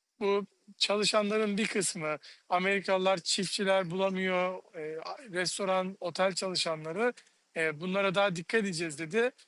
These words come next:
Ama daha, e, yakından takip ettiğimiz Beyaz Saray söz-, sözcüsü, "Suç işleyen kim varsa,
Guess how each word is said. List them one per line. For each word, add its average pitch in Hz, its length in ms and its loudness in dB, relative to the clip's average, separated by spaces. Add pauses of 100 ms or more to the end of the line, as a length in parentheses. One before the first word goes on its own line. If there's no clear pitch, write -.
(160)
Ama 190 300 -2
daha, 208 360 4 (200)
e, 160 240 -6 (340)
yakından 202 540 0
takip 185 320 0
ettiğimiz 170 380 -8
Beyaz 196 240 2
Saray 170 300 -2
söz-, 202 380 -2
sözcüsü, 196 680 0 (420)
"Suç - 420 2
işleyen 202 680 4
kim 240 340 2
varsa, 180 500 2